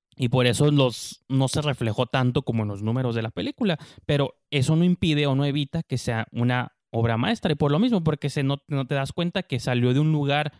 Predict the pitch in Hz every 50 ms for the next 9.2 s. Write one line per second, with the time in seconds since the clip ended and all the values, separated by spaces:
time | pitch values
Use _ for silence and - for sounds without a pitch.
0 | _ _ _ _ _ _ _ _ _ - - 131 127 127 127 120 117 - - 113
1 | 113 - 131 127 123 143 151 139 131 127 120 - 113 113 - - 120 113 117 135
2 | 139 143 135 123 - 117 107 110 113 123 143 160 147 - 139 123 113 110 107 -
3 | - 117 113 117 131 147 160 - - _ _ _ _ _ _ _ _ _ _ -
4 | _ - - - 127 123 127 135 139 135 143 165 175 170 - 135 127 131 135 -
5 | - 156 160 160 151 139 127 131 143 143 147 139 - 190 - - 175 160 156 160
6 | 170 160 - - 131 117 127 127 135 139 - 151 147 139 139 147 151 143 - 113
7 | 110 107 107 110 110 - - 175 175 139 - - 113 110 - - 113 104 - -
8 | 104 101 101 101 - - 113 120 120 - - - 139 139 135 139 139 135 131 127
9 | - 123 113 -